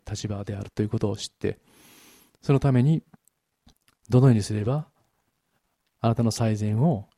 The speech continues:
いただくことができるかという、そのような祈りを持って臨むことができますようにお願いします。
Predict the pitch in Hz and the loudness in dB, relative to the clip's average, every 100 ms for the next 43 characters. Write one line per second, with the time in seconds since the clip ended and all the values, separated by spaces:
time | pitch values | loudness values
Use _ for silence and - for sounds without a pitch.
0 | - 120 110 104 - 113 104 92 107 107 | -6 -2 -2 -4 -8 -10 -10 -8 -8 -6
1 | 110 107 131 135 - 104 98 107 - _ | -8 -6 -8 -8 -4 -2 -2 -6 -12 _
2 | _ - - - _ _ _ _ _ _ | _ -20 -20 -20 _ _ _ _ _ _
3 | _ _ - 123 123 110 110 156 113 104 | _ _ -6 0 0 0 -4 -4 -4 -2
4 | 104 92 98 _ 127 98 - _ 110 104 | -4 -6 -10 _ -4 -4 -10 _ -4 -4
5 | 101 98 92 107 - 104 98 - 104 95 | -6 -10 -8 -8 -8 -10 -10 -10 -10 -6
6 | 110 175 - _ _ _ _ _ 85 - | -4 -4 -6 _ _ _ _ _ -20 -18
7 | - - 101 - - | -18 -16 -14 -16 -20